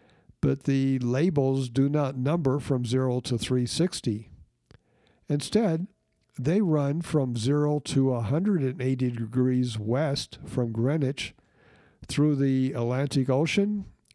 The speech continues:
through the Americas, and into the Pacific Ocean. Are, are you ready for this? The numbers are actually negative numbers.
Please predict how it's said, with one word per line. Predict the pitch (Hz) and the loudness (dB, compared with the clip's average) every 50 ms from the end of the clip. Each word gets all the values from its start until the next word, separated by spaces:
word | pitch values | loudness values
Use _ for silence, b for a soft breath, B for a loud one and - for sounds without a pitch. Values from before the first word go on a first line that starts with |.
| _ - | _ -12
through | - - 135 131 127 123 | -6 0 2 2 2 2
the | 117 127 123 120 120 127 - | 2 2 2 2 0 -2 -2
Americas, | 113 113 113 123 139 156 165 175 180 175 - 185 185 185 185 190 175 170 - - | -4 -4 -2 -2 -2 0 0 -2 -2 0 0 2 2 2 2 0 -2 -4 -6 -4
and | - 120 120 117 117 | -4 -2 -2 -4 -6
into | - - 147 147 170 160 - - 165 170 165 | -6 -6 -6 -6 -4 -2 0 2 2 2 2
the | 147 147 139 143 139 | 0 0 0 0 0
Pacific | - 139 131 - 151 139 123 147 139 131 | 0 -2 -2 0 0 0 0 0 -2 0
Ocean. | 135 123 127 123 - - 107 92 92 92 - - _ _ _ b b b b b b b b b b b b b b | 2 0 0 0 0 -2 -4 -4 -6 -12 -18 -20 _ _ _ b b b b b b b b b b b b b b
Are, | - 135 151 160 - - 98 - - - _ - | -2 -2 0 -2 -2 -6 -10 -14 -16 -20 _ -6
are | - 131 123 | -2 -2 0
you | 120 123 127 | 0 0 0
ready | 127 131 135 139 147 151 | 0 0 0 0 0 0
for | - - 160 156 | 2 2 2 2
this? | 151 180 233 269 262 - - - - - - _ b b b b b b b b b b b | 2 2 0 0 -2 -6 -10 -12 -14 -18 -20 _ b b b b b b b b b b b
The | - 131 | -2 0
numbers | 143 165 190 226 233 247 226 190 | 2 2 2 2 2 2 2 2
are | 165 151 | 2 0
actually | 156 175 196 - - - 170 156 156 147 - - _ _ _ - | 0 -2 -2 -4 -2 0 0 2 0 -2 -4 -8 _ _ _ -8
negative | 143 127 127 131 147 175 220 208 202 185 151 139 117 107 | -6 -4 -2 0 0 0 2 2 2 2 2 0 -2 -2
numbers. | 117 120 117 110 104 110 104 120 110 - - - | -2 -2 -2 -4 -4 -4 -6 -6 -8 -10 -14 -16